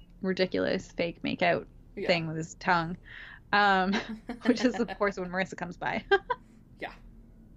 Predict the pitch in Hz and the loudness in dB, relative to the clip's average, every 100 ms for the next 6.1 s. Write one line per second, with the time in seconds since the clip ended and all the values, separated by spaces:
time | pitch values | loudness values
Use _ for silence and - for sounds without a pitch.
0 | - - 240 - - - 302 - - - | -20 -16 -16 -16 -12 -10 -8 -10 -12 -14
1 | - - - - - - - - - - | -20 -20 -20 -20 -20 -20 -20 -20 -20 -20
2 | - - - - - - - 175 190 175 | -20 -20 -20 -20 -20 -20 -16 -4 -4 -2
3 | 175 175 185 185 190 185 175 156 170 160 | -2 0 0 2 2 4 4 4 2 -2
4 | - 180 233 254 - - - 427 - - | -2 -2 2 2 2 2 6 6 4 -14
5 | - - - - - - - - - 392 | -20 -20 -20 -20 -20 -20 -20 -20 0 2